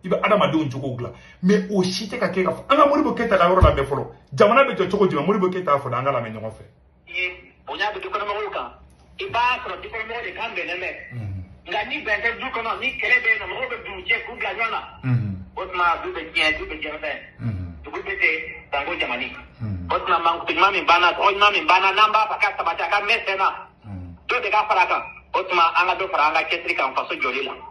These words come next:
Speaker 2: Faso dun, a sinsinnen bɛ mun kan? Jamana wo, dugu wo. A bɛɛ sinsinnen bɛ mun kan? Gwa, du. A hakili b'a la. An ka maakɔrɔbaw y'a fɔ an ye. I n'a daminɛ tuma, awa, dugu caman bɛ yen nɔ, Ala y'u halaki.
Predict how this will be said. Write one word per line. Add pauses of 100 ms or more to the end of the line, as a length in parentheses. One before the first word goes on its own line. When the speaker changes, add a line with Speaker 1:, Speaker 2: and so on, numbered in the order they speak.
(580)
Speaker 2:
Faso
dun,
a
sinsinnen
bɛ
mun
kan?
Jamana
wo, (520)
dugu
wo. (500)
A
bɛɛ
sinsinnen
bɛ
mun
kan? (760)
Gwa, (640)
du. (800)
A
hakili
b'a
la. (720)
An
ka
maakɔrɔbaw
y'a
fɔ
an
ye. (420)
I
n'a
daminɛ
tuma,
awa,
dugu
caman
bɛ
yen
nɔ, (180)
Ala
y'u
halaki.